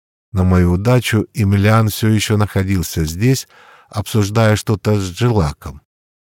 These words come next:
«О чем совещаетесь?» «Рутина, финансы», ответили лидеры кланов. «У меня просьба есть».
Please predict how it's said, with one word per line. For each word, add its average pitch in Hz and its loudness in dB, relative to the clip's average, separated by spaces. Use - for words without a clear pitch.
«О 139 -6
чем 180 0
совещаетесь?» 180 -2
«Рутина, 123 0
финансы», 113 0
ответили 117 -2
лидеры 110 0
кланов. 87 -2
«У - -8
меня 165 2
просьба 143 2
есть». 131 -2